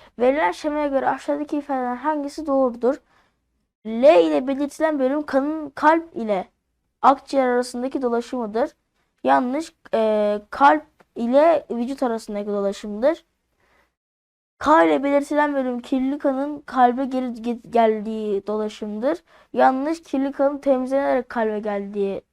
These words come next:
dolaşımdır. L ile belirtilen bölüm kanın tüm vücuda besin ve oksijen taşıdığı dolaşımdır. Bu doğru.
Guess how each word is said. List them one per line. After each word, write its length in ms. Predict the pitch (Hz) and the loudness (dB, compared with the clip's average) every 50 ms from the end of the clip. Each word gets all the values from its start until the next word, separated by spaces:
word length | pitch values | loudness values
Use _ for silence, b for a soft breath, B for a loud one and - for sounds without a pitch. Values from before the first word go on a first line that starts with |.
| - | -8
dolaşımdır. 680 | 214 214 214 202 196 - - 196 180 180 214 254 302 - b b b b b b b b b b b - | -6 -4 -4 -4 -6 -8 -10 -14 -8 -4 -2 -2 -2 -2 b b b b b b b b b b b 2
L 60 | 247 | 4
ile 440 | 277 302 320 320 311 294 285 262 262 | 6 6 6 4 4 2 0 0 0
belirtilen 520 | 269 269 277 285 294 - 294 302 294 277 | 0 -2 -2 -4 -4 -4 -4 -4 -2 -2
bölüm 220 | 269 277 311 330 | -4 -4 -4 -6
kanın 340 | - - 262 262 285 294 285 | -6 -2 -2 -2 -2 -2 -6
tüm 280 | 294 - 330 320 311 294 | -6 -6 -6 -4 -4 -6
vücuda 560 | 277 294 262 254 247 254 294 277 302 330 320 b b b b - | -6 -6 -6 -6 -6 -4 -2 -2 -2 -2 -4 b b b b -2
besin 480 | 240 247 254 - - 330 311 311 294 277 | -2 -2 -2 -2 -4 -6 -6 -4 -2 0
ve 200 | 247 220 202 - - | 0 0 0 0 -2
oksijen 420 | 220 233 - - - 277 294 294 | -4 -6 -6 -8 -8 -6 -6 -6
taşıdığı 560 | 294 - 254 - 247 240 262 269 277 302 294 | -6 -8 -10 -8 -10 -10 -8 -6 -6 -4 -4
dolaşımdır. 720 | 254 240 226 226 226 - - 208 202 208 233 294 320 - _ _ _ _ _ _ _ _ B B B B B B B _ _ | -2 -2 -2 -4 -6 -8 -10 -10 -4 -2 -2 -2 -2 -6 _ _ _ _ _ _ _ _ B B B B B B B _ _
Bu 240 | - 226 262 269 - | -6 -4 -2 0 4
doğru. 500 | 285 294 294 294 285 254 247 262 320 349 | 6 8 8 8 8 8 6 4 4 0